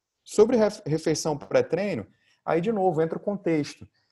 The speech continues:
Entra o contexto, qual é o horário que a pessoa treina, né? Ah, qual é a atividade que ela vai fazer, né? Pra uma pessoa que vai fazer um, um treino muito intenso, longo e et cetera, o pré-treino ele, ele se torna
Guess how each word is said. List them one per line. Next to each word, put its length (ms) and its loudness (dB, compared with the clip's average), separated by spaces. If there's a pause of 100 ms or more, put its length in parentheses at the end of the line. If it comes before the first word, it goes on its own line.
(160)
Entra 240 -4
o 40 -10
contexto, 640 0
qual 220 0
é 60 2
o 120 0
horário 360 4
que 80 -6
a 40 -6
pessoa 400 -2
treina, 480 -6
né? 300 -4 (380)
Ah, 880 2
qual 160 0
é 80 2
a 40 4
atividade 760 -2
que 100 -6
ela 140 2
vai 160 4
fazer, 560 -2
né? 300 -4 (440)
Pra 120 -6
uma 120 -2
pessoa 540 0
que 180 -6
vai 180 4
fazer 400 0
um, 340 -4
um 140 -8
treino 360 -4
muito 260 -8
intenso, 1000 -6 (320)
longo 540 -2
e 40 0
et 120 -6
cetera, 260 0
o 40 -16
pré-treino 540 -6
ele, 180 -6
ele 280 -8
se 160 -16
torna 560 -2